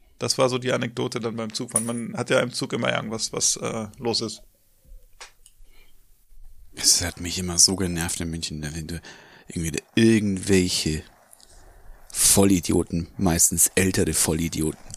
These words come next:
Speaker 2: immer der Annahme waren, dass es diesen Sitzplatz Nummer so und
Speaker 1: Ja,
Speaker 2: so
Speaker 1: ja.
Speaker 2: nur einmal in dem Zug gibt.
Speaker 1: Ja, ja, das
Speaker 2: Und
Speaker 1: ist ja immer so gruselig. Aber auf der Hinfahrt hatte ich's gestern, bin ich eingestiegen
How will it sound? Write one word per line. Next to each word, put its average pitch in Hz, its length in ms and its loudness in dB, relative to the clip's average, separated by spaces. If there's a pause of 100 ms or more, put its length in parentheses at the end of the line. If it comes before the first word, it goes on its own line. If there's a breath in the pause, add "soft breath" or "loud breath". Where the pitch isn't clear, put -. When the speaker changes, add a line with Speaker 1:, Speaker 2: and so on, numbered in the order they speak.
(680 soft breath)
Speaker 2:
immer 95 200 4
der 87 160 4
Annahme 95 340 2
waren, 90 260 4
dass 87 180 6
es - 160 6
diesen 90 360 2
Sitzplatz 92 680 6
Nummer 95 400 4
so 98 200 6
und 101 80 4
Speaker 1:
Ja, 117 80 8
Speaker 2:
so 120 80 8
Speaker 1:
ja. 117 240 8
Speaker 2:
nur 90 140 6
einmal 95 320 4
in 85 60 0
dem 85 180 -2
Zug - 200 2
gibt. - 260 -6 (420 loud breath)
Speaker 1:
Ja, 113 120 6
ja, 120 220 8
das 113 180 6
Speaker 2:
Und 120 80 8
Speaker 1:
ist - 80 8
ja 127 60 8
immer 120 220 6
so 110 220 4 (1200 loud breath)
gruselig. 113 460 2 (2500 soft breath)
Aber 120 160 8
auf 139 100 4
der 143 120 8
Hinfahrt 185 340 6
hatte 202 180 6
ich's - 140 4
gestern, 185 580 4
bin 151 160 -2
ich 160 180 -2
eingestiegen 214 680 2